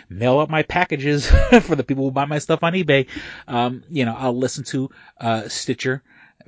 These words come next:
from there. Uh, that's S T I T C H E R. And then, of course, our main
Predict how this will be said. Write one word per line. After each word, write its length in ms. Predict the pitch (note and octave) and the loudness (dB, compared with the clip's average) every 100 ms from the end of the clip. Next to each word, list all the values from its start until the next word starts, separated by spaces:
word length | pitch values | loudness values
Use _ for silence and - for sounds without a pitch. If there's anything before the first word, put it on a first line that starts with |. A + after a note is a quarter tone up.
| - | -12
from 300 | - B2+ A#2+ | -6 -4 0
there. 300 | A2+ A#2+ B2+ _ - - - | 2 0 -4 _ -20 -20 -8
Uh, 340 | B2 A2+ G2 - | -4 -4 -8 -6
that's 220 | A#2+ A#2+ | -6 -4
S 160 | B2 | -8
T 180 | - C3 | -6 -4
I 100 | A#2 | -4
T 180 | A2+ C3+ | -6 -8
C 180 | - B2 | -6 -2
H 180 | A#2+ - | -2 -2
E 40 | A2 | -4
R. 120 | B2 | -4
And 220 | B2+ B2 | -6 -2
then, 220 | B2+ B2+ | -2 -2
of 160 | A#2 B2 | -6 -8
course, 240 | - B2+ | -2 -2
our 240 | - C3 A#2+ | -2 -2 -2
main 520 | A2+ C#3 F3+ F#3 E3 | -2 -2 0 0 -2